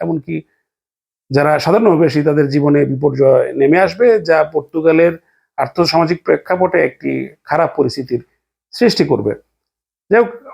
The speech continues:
আপনারা জানেন যে পর্তুগালের হাসপাতালগুলোর পরিস্থিতি খারাপ। হাসপাতাল বন্ধ থাকার কারণে সেই ফাতিমা অঞ্চলের বা সেই সান্তারা এরিয়া থেকে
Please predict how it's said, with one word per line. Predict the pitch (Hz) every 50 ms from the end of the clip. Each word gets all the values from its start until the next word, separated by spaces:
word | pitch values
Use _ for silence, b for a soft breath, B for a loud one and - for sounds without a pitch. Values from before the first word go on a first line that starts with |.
| - - -
আপনারা | - 170 185 202
জানেন | 185 202 208 214 233 233 220
যে | 196 208 220 214
পর্তুগালের | 202 190 156 190 185 185 185
হাসপাতালগুলোর | 156 165 151 - 185 190 202 196 196 196 190 180
পরিস্থিতি | 196 185 175 - 185 170 202 190
খারাপ। | 190 - 180 196 208 214 208 -
হাসপাতাল | 156 151 147 - 175 170 170
বন্ধ | 165 160 160 165 180 180
থাকার | 190 190 190 214 196 180
কারণে | - 165 156 156 156 151
সেই | 143 - 151
ফাতিমা | 131 135 131 135 156 156 156
অঞ্চলের | 147 143 139 131 - 170 175 180 185 175
বা | 156 135 131
সেই | - 135 127
সান্তারা | 123 - 131 131 135 160 170 170
এরিয়া | 165 156 160 165 156 151 165 170 170
থেকে | 165 - - 180 - - 196 196 196